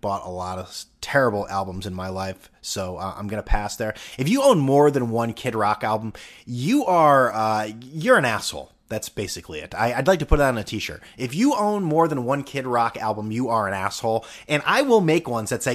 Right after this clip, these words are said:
"If you own any Kid Rock albums, you are an asshole." But again, I'm, I'm being nice right now. You know, as time goes on, I could just flip-flop like Donald Trump. I never said that. What are you talking about? It, it doesn't matter, even if there is audio. But he sucks. Uh, I've, I'm not gonna lie. I've been in places where his song comes on. You beat,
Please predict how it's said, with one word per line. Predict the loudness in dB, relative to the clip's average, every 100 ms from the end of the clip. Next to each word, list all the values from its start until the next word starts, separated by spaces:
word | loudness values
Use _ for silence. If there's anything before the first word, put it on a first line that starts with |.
| 0
"If | 0
you | 0 2
own | 2 0
any | 0 -2 -2 -8
Kid | -8 -4
Rock | 0 0 -2
albums, | -6 -8 -10
you | -8
are | -8
an | -10
asshole." | -12 -12 -12 -14 -20 -12 -2
But | 0
again, | 2 -2 -2
I'm, | -8 -4
I'm | -2
being | 0 0 0
nice | 0 -2 -4
right | -4
now. | -4 -12 -12
You | -10
know, | -4
as | -2 0
time | 0 4
goes | 4 4
on, | 4 2
I |
could | 0 -4
just | -2
flip-flop | -4 -4 -12
like | -8
Donald | -4 -4
Trump. | -6 -8
I | -2
never | -2
said | 0 -4
that. | -4 -12 -8
What | -8
are |
you | -4
talking | -6 -6
about? | -12 -16 -18 -14
It, | -12 -8
it | -6
doesn't | -6 -6
matter, | -8 -6 -4
even | -4
if | -2
there | -2
is | -2
audio. | -6 -10 -16 _ _ _ _ _ _ _ _ -2
But | 0 0 -2 -18 -20 -20 _ _
he | 2
sucks. | 4 6 4 2 -2 -6 -6 _ -4
Uh, | -2 -2 -4
I've, | -4 -4 -4
I'm | -8 -12 -16 -16 -18 -20 _ -2
not | 2
gonna | 4
lie. | 6 6 6
I've | 4
been | 0 0
in |
places | 2 2 2 -2 0
where | 0
his | 0 0
song | 0
comes | -2 -4
on. | 0 0 0
You | -6
beat, | -10 -14